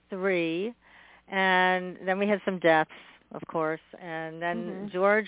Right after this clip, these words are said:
Speaker 1: Lugo and I just worked together, the two of us, and now I just have, I have one other lady and myself.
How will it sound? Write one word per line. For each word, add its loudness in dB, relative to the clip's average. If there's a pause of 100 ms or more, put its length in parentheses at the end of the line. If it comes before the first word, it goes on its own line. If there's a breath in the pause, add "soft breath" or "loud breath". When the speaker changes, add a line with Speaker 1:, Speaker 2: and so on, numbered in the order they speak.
Speaker 1:
Lugo 4
and -2
I -2
just -6
worked -4
together, 4
the -6 (120)
two 4
of 2
us, -2
and -8
now 4
I 4
just -4
have, 2 (560 soft breath)
I -6
have -2
one 4
other 0
lady 4
and -4
myself. -4